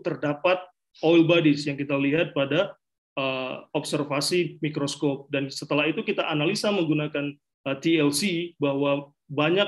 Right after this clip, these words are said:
kandungan dari, eh, seagrass sendiri, biji lamun itu adalah T A G. Nah,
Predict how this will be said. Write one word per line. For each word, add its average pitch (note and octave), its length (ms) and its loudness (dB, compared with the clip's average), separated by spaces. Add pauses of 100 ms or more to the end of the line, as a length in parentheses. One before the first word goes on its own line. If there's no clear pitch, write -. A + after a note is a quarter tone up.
kandungan D#3+ 400 2
dari, D3 480 2 (320)
eh, C#3 80 -2
seagrass D#3+ 560 2
sendiri, D#3+ 480 0
biji D3+ 560 0 (320)
lamun D#3 320 4
itu F#3+ 480 4
adalah C#3 480 -2 (160)
T D#3 80 -2
A D3 160 0
G. C#3 320 -8 (720)
Nah, D#3+ 320 -2